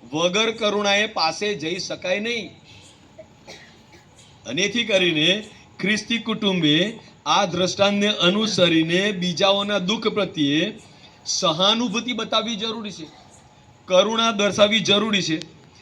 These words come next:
અને જ્યારે આપણે કોઈને મુશ્કેલીમાં જોઈએ છીએ, ત્યારે આપણે એની કાળજી લઈને એને મદદ કરવાની જરૂર છે. આગળ વધીએ છીએ.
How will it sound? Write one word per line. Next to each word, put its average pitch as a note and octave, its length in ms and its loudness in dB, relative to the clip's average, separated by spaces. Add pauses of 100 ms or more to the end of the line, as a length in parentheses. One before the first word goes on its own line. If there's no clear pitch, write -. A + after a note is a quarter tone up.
(140)
અને E3+ 180 0
જ્યારે E3+ 380 0
આપણે G3 280 -2
કોઈને F3 420 2
મુશ્કેલીમાં E3 580 0
જોઈએ F3+ 320 0
છીએ, C#3+ 460 -2 (300)
ત્યારે D3+ 340 0
આપણે D#3 400 -4
એની C3+ 380 -8
કાળજી B2+ 520 -8
લઈને C#3 200 -6
એને F#3 220 -6 (260)
મદદ C3+ 400 0
કરવાની C3 500 -2
જરૂર A2 340 -6
છે. F2 140 -16 (680)
આગળ G3 280 2
વધીએ F#3+ 360 2
છીએ. G3+ 260 -4